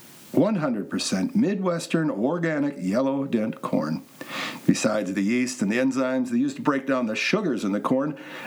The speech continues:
there's nothing else used to make this spirit. It's double distilled and filtered for a nice, creamy finish. <laughs>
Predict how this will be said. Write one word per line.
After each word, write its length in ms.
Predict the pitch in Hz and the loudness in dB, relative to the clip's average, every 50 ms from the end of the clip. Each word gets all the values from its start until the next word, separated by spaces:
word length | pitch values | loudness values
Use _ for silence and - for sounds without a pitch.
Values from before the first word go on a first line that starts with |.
| - | 2
there's 220 | - 143 139 120 120 | 4 4 4 4 0
nothing 400 | 139 160 220 220 - - 131 143 | 2 2 2 2 2 0 0 0
else 300 | 165 143 131 127 - - | 0 0 -2 -2 -2 0
used 460 | 165 190 151 104 98 104 - - - - - - - | 0 2 2 2 0 -2 -2 -6 -10 -16 -14 -8 0
to 100 | - - | 2 4
make 260 | 113 95 90 - - | 4 4 2 -2 0
this 160 | - 117 120 - | 0 0 0 0
spirit. 480 | - - 156 165 156 - - - - - - - - - - - - - - - - - - - - - | 0 0 0 0 0 -2 -6 -10 -16 -20 -20 -20 -20 -20 -20 -20 -20 -20 -20 -18 -12 -8 -8 -2 0 2
It's 160 | 170 165 - | 0 0 0
double 340 | 156 143 - 247 202 185 190 | -2 0 0 0 2 0 0
distilled 480 | 170 160 160 - - - 170 165 151 156 | 0 -2 -2 -2 0 0 0 0 0 0
and 120 | 127 120 | 0 0
filtered 520 | - - 147 143 131 - - 135 127 120 - - - - - | 0 0 0 0 0 0 0 0 0 0 -4 -8 -12 -10 -4
for 180 | - - 139 135 | 0 2 2 2
a 60 | 135 | 2
nice, 420 | 139 143 139 139 143 135 - - - - - - - | 0 0 0 -2 -2 -4 -6 -8 -12 -16 -12 -4 -2
creamy 600 | - - - 151 135 113 101 104 98 95 92 - - - - | 0 2 2 2 2 2 2 0 0 0 -2 -4 -10 -10 -2
finish. 640 | - - 113 85 71 62 - - - - - - - | 0 2 2 2 0 -4 -4 -2 -2 -2 -4 -4 -6
<laughs> 60 | - | -6